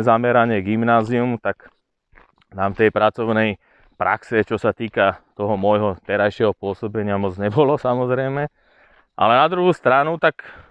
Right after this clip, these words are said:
keď som spravil aj vysokú školu, síce je to strojarina v úvodzovkách, ale tak viem z toho zase použiť veľa vecí aj na tých stavbách, alebo hlavne pri tých opravách,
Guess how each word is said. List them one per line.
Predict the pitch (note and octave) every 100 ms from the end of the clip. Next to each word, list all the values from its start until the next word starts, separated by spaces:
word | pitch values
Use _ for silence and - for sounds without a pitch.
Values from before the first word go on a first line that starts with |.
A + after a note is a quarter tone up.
| -
keď | A#2+ B2
som | D3
spravil | B2+ B2+ C3 C#3
aj | B2+
vysokú | A#2+ B2+ C#3+ C3+
školu, | - A2 A#2 C#3 C#3+ _ _
síce | - A2+
je | B2+ C3+
to |
strojarina | A#2+ - G2+ G#2+ A2+ B2+ B2+ C3+ _ _ _ _
v | -
úvodzovkách, | G#2+ A2 A#2 A#2+ B2 A#2+ A2+
ale | A2+ A2
tak | G#2+ A2+ _ _ _ _ _ -
viem | G2 A#2 A#2 A2+ - _
z |
toho | - A#2 A#2 A2+
zase | A2 A#2
použiť | - A2+ A2 A2 G2
veľa | B2 A#2 G2+
vecí | A2 A#2 A#2 A#2+
aj | G2+ G2+
na | G#2 G2+
tých | - G2
stavbách, | - F2+ G#2+ A2+ G#2+
alebo | G#2+ G#2 F#2+
hlavne | G#2 A2 A2+ G2+
pri | G#2+
tých | G#2 F2+
opravách, | F#2 G#2 G2+ G2+ G2+